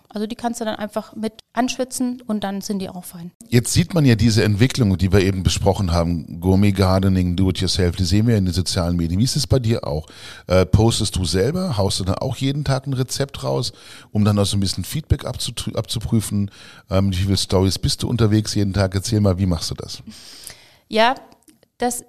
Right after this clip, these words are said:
Speaker 1: also es ist mir schon ein wichtiges Thema, Instagram. Ich versuche da auch echt dran zu bleiben. Es ist immer schwierig, das neben Beruf und Familie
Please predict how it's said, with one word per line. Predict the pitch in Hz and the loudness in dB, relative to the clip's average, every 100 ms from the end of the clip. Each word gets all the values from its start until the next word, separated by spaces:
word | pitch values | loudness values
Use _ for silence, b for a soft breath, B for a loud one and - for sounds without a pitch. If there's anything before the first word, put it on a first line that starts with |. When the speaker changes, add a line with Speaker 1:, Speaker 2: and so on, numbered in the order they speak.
| _ | _
Speaker 1:
also | 226 220 | -4 -4
es | - | -8
ist | 285 | -2
mir | 269 254 | -2 -2
schon | 254 254 254 | -2 -4 -4
ein | 226 220 | -6 -4
wichtiges | 226 - 294 220 | -4 -6 -6 -8
Thema, | - 262 359 381 | -6 -4 -4 -6
Instagram. | 330 269 277 277 277 294 B B B B _ - | -6 -6 -6 -4 -4 -4 B B B B _ -12
Ich | - | -4
versuche | 240 233 277 | -2 -2 0
da | - | 0
auch | 175 - | 0 -4
echt | 254 - | -8 -4
dran | 226 262 | -4 -2
zu | 254 | -2
bleiben. | 254 262 262 | -2 -2 -4
Es | 247 | -4
ist | - - - _ _ _ _ _ - | -8 -10 -12 _ _ _ _ _ -4
immer | 262 269 | -2 0
schwierig, | 269 254 277 247 | -2 -2 -2 -4
das | 233 - | -6 -4
neben | 226 247 240 233 | -2 -2 -4 -6
Beruf | - 233 247 | -4 -2 -2
und | - 233 | -6 -8
Familie | 233 233 247 240 226 220 | -4 -2 0 0 2 0